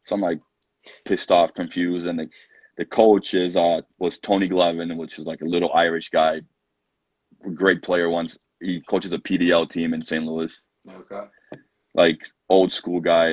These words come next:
Speaker 1: and takes me outside, and we're talking. He's like, "How you feeling?" I'm like, confused, pissed off. He goes, "I know, I know." He's like, "You played great last game." I'm like, "That's exactly why I'm confused." And he's like, "Listen, I have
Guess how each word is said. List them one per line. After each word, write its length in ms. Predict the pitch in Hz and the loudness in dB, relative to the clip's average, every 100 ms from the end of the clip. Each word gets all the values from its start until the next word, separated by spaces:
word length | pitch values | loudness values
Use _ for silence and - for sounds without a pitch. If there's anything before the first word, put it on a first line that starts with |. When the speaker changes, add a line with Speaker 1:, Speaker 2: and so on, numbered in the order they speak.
| - | -2
Speaker 1:
and 320 | 80 80 - _ _ _ | -6 -8 -10 _ _ _
takes 220 | 120 117 | -4 -4
me 100 | 95 | -2
outside, 580 | 90 82 - 80 80 78 - _ _ _ _ - | 0 -2 0 2 2 -2 -8 _ _ _ _ -12
and 160 | 82 | -8
we're 80 | 78 | 0
talking. 320 | 107 104 92 | 4 4 4
He's 140 | 90 82 | 0 -2
like, 120 | 82 | 0
"How 100 | 90 | 0
you 120 | 87 | 0
feeling?" 240 | 139 131 | 2 2
I'm 80 | 95 | 2
like, 260 | 87 82 - _ _ _ _ _ _ _ _ | 0 -4 -8 _ _ _ _ _ _ _ _
confused, 600 | - 85 101 120 131 - _ _ _ - | -6 0 4 4 2 -2 _ _ _ -6
pissed 260 | 107 - | -6 0
off. 220 | 101 117 | 4 4
He 80 | 107 | 2
goes, 200 | 98 92 | -2 0
"I 120 | 92 98 | -2 2
know, 280 | 101 104 | 4 4
I 80 | 98 | 4
know." 460 | 90 92 92 92 - _ _ _ | 0 -2 -2 -4 -8 _ _ _
He's 120 | 87 85 | -8 -6
like, 140 | - | -4
"You 80 | 98 | 0
played 240 | 113 98 | 2 4
great 220 | 98 127 - - | 4 2 0 -2
last 220 | 90 82 | 0 0
game." 120 | 90 | -2
I'm 120 | 85 | -2
like, 160 | 82 80 - - _ _ _ | -2 -4 -8 -20 _ _ _
"That's 220 | 90 90 - | -4 -4 -4
exactly 540 | 90 87 98 92 92 | -6 4 4 4 2
why 200 | 92 90 | 4 4
I'm 220 | 87 87 85 | 2 -4 -10
confused." 800 | - 92 - 175 127 - - _ - - - _ - _ _ _ | -8 -2 4 6 4 2 -8 _ -16 -16 -18 _ -20 _ _ _
And 140 | 98 104 | -2 -2
he's 140 | 98 | 2
like, 220 | 95 90 - | 2 0 -2
"Listen, 280 | 92 87 90 | -2 -2 -2
I 100 | 87 | -4
have 160 | 78 | -6